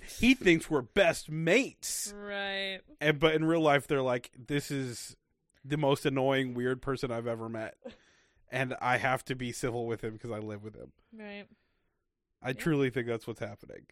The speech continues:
Speaker 2: I mean,
Speaker 1: And I'm here for it.
Speaker 2: that's what the data shows us.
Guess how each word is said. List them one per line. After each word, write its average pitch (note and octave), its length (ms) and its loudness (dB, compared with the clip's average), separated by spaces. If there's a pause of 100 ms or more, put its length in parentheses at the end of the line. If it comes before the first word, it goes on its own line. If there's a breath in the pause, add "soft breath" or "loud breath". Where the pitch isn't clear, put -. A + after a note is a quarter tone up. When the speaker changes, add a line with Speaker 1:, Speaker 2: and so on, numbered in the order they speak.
(360)
Speaker 2:
I G#3+ 120 -8
mean, F#3 500 -12 (380)
Speaker 1:
And C#3+ 120 -6
I'm A3+ 80 -4
here E3 180 -4
for D2 240 -20
it. - 120 -18 (160)
Speaker 2:
that's G3+ 220 -14
what A#3+ 120 -14
the G#3 60 -12
data F#3+ 300 -14
shows F#3+ 400 -18
us. F#3 120 -20